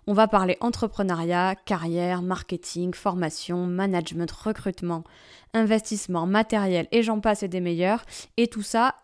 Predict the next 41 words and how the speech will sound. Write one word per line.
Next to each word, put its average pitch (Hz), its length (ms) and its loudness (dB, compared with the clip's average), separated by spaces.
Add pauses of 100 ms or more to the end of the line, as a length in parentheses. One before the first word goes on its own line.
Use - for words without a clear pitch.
(140)
dans 208 240 2
l'industrie 220 460 2
du 185 120 -4
café, 196 520 0
une 190 160 -2
industrie 185 480 -4
bien 180 220 -4
particulière. 165 640 -10 (420)
D'ailleurs, 190 460 2
quand 180 160 -2
je 170 160 -4
parle 220 400 4
de 175 100 -2
l'industrie 214 580 -2
du 175 160 -8
café, 226 460 -2 (240)
je 185 140 -4
parle 220 260 4
de 196 60 0
cette 175 200 -2
filière 208 440 -2 (120)
au 226 120 2
sens 202 300 -6
large, 170 380 -2
et 180 140 -4
j'y 170 160 -6
englobe 185 540 -2
souvent 190 340 -6
la 180 140 -2
restauration, 190 680 -6 (440)
l'univers 214 480 4
de 185 100 -2
la 175 140 2
food 240 320 -2
et 190 40 4
ce 180 140 -6
que 180 140 -4
j'appelle 202 340 2
l'univers 190 480 0
coffee 208 300 -4
shop-like. 175 600 -6